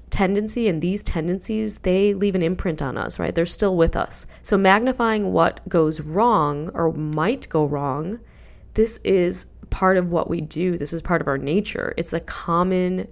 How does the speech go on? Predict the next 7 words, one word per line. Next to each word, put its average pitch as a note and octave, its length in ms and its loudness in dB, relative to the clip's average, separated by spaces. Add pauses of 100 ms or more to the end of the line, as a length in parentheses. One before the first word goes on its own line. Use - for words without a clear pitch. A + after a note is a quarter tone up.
distortion C#3+ 760 -2
or C#3 60 -2
cognitive D3 580 -2
distortion, C#3 520 -4
distortion C#3 460 -6
of C#3 100 -8
reality. B2+ 480 -6